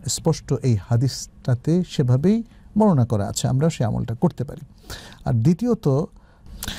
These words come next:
আমরা যেটা বলেছি যে সফর শুরু করার পরই কসর করা যাবে, জমা করা যাবে, সফর শুরু করার আগে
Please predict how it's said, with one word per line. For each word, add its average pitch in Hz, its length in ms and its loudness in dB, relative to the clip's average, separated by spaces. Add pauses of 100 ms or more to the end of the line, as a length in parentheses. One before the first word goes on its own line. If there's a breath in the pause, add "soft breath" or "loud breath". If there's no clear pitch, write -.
(180 loud breath)
আমরা 165 200 6
যেটা 165 240 2
বলেছি 127 580 -2 (160)
যে 110 460 0 (540 soft breath)
সফর - 480 0
শুরু 165 480 2
করার 170 300 2 (200)
পরই 170 640 4 (840)
কসর 123 340 2
করা 110 280 -2
যাবে, 120 580 -4
জমা 120 320 4
করা 104 320 0
যাবে, 135 320 -2 (380 loud breath)
সফর - 480 0
শুরু 147 360 0
করার 127 320 2 (180)
আগে 160 540 2